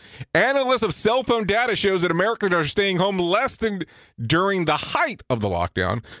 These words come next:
The shift of the week of April the seventeenth was small, but showed a decline in the national average of people who didn't travel more than about, let's say, a mile slip from thirty-three percent to about thirty-one percent.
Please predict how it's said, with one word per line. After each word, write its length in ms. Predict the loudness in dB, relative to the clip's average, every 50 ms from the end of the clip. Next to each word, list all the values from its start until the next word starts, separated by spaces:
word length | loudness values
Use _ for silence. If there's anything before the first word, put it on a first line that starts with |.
| _ -2
The 80 | 0
shift 400 | 0 0 0 0 0 0 -2 -2 -4
of 120 | -4 -2 0
the 80 | 0
week 220 | 0 0 0 0 -2
of 100 | -4 -4 -2
April 280 | -2 -2 0 0 -2 -2
the 100 | -2 -2
seventeenth 600 | -2 -2 -2 -4 -6 -4 -4 -4 -2 -4 -4 -6 -12 -12
was 240 | -4 0 0 0 0
small, 420 | 0 -2 -2 0 2 2 2 2 2
but 180 | 0 -2 0
showed 260 | 0 0 0 0 0
a 20 | -2
decline 380 | -4 -4 -2 -2 0 0 0
in 60 | 0 0
the 40 |
national 400 | 0 0 0 0 -2 -2 -2 -2
average 240 | 0 0 0 0 -2
of 80 | -2 -2
people 340 | -2 -4 -2 0 -2 -2 -2 -4 -10 -8 -2
who 140 | 0 0 0
didn't 300 | 0 -4 -4 -4 -6 -6
travel 340 | -2 -2 0 0 0 0 -2
more 320 | -2 0 0 2 2 2
than 180 | 0 0 -2 -2
about, 460 | -2 -2 0 0 2 2 0 0 0
let's 220 | -2 -4 -4 -2
say, 340 | 0 0 2 2 2 0 -2 -4 _ _ _ _ -2
a 100 | 0 0
mile 400 | 2 2 2 2 2 2 2 0
slip 400 | 0 -2 -4 0 0 0 -2 _
from 220 | -2 -2 0 0 0
thirty-three 840 | 0 2 2 2 0 -2 -2 0 0 2 2 2 2 2 0 -2 -4 _ _ _ _ _ _ _ _ _ _ -2
percent 400 | -2 0 0 0 -2 -2 -2 -2
to 40 | 0
about 240 | 0 2 0 0 -2 _ 0
thirty-one 460 | 2 2 2 2 0 0 -2 -2 -4
percent. 320 | -6 -8 -6 -6 -6 -8